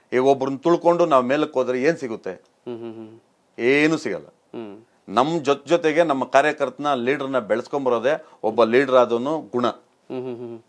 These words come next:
Speaker 1: ಅದನ್ನ ಹೇಳಕ್ ನಾನು ಇಚ್ಛೆ ಪಡ್ತೀನಿ ಸರ್.
Speaker 2: ಹ್ಮ್, ಹ್ಮ್, ಹ್ಮ್. ಒಂದ್ ವಿಚಾರ ಅಂತಾರೆ, ನೀವ್ ಆಗ್ಲೇ ಮಾತಾಡ್ತಿದೀನಿ ನಮ್ಮ ಹತ್ರ, ಈ ಕ್ಯಾಮೆರಾ ಆನ್ ಆಗಕ್ ಮುಂಚೆ ಹೇಳ್ತಾ ಇದ್ರಿ,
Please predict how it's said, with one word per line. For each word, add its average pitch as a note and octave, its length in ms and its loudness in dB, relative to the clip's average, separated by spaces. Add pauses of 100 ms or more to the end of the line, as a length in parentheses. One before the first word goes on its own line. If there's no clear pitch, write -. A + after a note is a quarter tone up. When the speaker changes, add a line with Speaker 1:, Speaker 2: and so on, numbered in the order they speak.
Speaker 1:
ಅದನ್ನ A#2+ 240 -2
ಹೇಳಕ್ C3 280 4
ನಾನು G2+ 160 -6
ಇಚ್ಛೆ G2 160 -8
ಪಡ್ತೀನಿ F2+ 300 -12
ಸರ್. - 140 -20
Speaker 2:
ಹ್ಮ್, - 340 -14
ಹ್ಮ್, A#2 180 -12
ಹ್ಮ್. A2+ 220 -18 (760)
ಒಂದ್ G3 220 4
ವಿಚಾರ G3 380 4
ಅಂತಾರೆ, F#3 240 0
ನೀವ್ D#3+ 160 2
ಆಗ್ಲೇ E3+ 200 4
ಮಾತಾಡ್ತಿದೀನಿ D3+ 600 0
ನಮ್ಮ A#2 120 -4
ಹತ್ರ, G#2 160 -8 (640)
ಈ G#2+ 160 -8
ಕ್ಯಾಮೆರಾ B2+ 420 2
ಆನ್ B2+ 100 2
ಆಗಕ್ A#2+ 260 -4
ಮುಂಚೆ G#2+ 220 -14
ಹೇಳ್ತಾ G2+ 240 -10
ಇದ್ರಿ, F2 160 -14